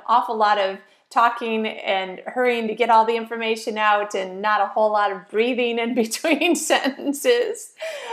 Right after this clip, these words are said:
We had so much fun, and I hope you enjoy listening to us talk about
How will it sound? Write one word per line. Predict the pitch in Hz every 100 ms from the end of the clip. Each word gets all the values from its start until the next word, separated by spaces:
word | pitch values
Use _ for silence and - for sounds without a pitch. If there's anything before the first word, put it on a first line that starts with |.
| 427 403
We | 285
had | 294 262
so | - 262
much | 247 233
fun, | - 220 214
and | 208 208
I | 262
hope | 226 247
you | 220
enjoy | 214 220 214 214 208 202
listening | 214 220 208 202
to | 226
us | 196 220 -
talk | - 226 233
about | 226 196 180 185 -